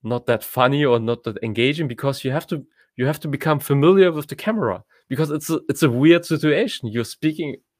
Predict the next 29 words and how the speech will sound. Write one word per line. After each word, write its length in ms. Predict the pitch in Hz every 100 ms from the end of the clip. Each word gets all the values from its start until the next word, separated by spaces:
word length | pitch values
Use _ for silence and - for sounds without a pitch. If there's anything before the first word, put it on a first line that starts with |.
| _ 135
in 80 |
front 280 | 131 165 156
of 120 | 151
the 100 | 151
thing. 460 | 135 - 180 180 214 - _ _ _ _ _ _
Maybe 220 | 120 135 143
it's 100 | 151
a 60 |
camera, 420 | 151 156 151 156
maybe 240 | 143 139 143
it's 140 | 135
a, 160 | 135 123 - _
it's 180 | 104 -
your 80 | 131
laptop, 400 | 139 151 160 147
whatever 420 | 127 127 156 151
it 100 | 135
is. 280 | 147 165 - _ _ _ _ _ _ _ _
And 360 | 131 143 143 139 -
you 120 | 135
have 120 | 170 185
to 80 |
be 120 | 160 165
okay 280 | - 185 180
with 220 | 156 -
this 240 | 175 185 -
and 240 | 131 123
bring 240 | 147 156 175
also 480 | 147 151 156 156